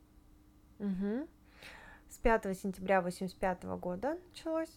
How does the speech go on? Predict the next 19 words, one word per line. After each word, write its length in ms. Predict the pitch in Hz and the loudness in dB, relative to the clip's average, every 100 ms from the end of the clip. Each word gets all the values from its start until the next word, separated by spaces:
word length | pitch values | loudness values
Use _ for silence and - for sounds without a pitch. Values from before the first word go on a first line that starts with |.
| - | -12
и 140 | 294 302 | -8 -8
по 140 | 202 | -6
пятое 360 | 196 220 220 190 | 0 0 0 -8
сентября 440 | 190 185 190 214 | -12 -8 -2 -2
девяносто 400 | 190 180 185 - | 0 -4 -4 -6
пятого 380 | - 175 - 180 | -6 -6 -6 -8
года, 280 | 190 247 208 | -4 -4 -4
но 180 | 190 180 | -6 -4
он 160 | 175 | -6
уже 180 | 175 180 | -6 -4
не 120 | 180 | -4
дошил, 460 | 175 185 - 208 185 - | -2 -6 -6 -10 -10 -6
дожи-, 460 | 180 202 202 214 - | 0 2 2 -2 -2
он 220 | - 240 | 0 2
уже 220 | 226 196 226 | 2 2 0
не 140 | 214 | 2
дожил 480 | 185 190 190 247 208 | 2 2 2 0 2
до 120 | 185 | 0
окончания 1000 | 180 180 180 202 208 226 208 190 175 | 0 -4 -2 0 2 2 0 -2 -4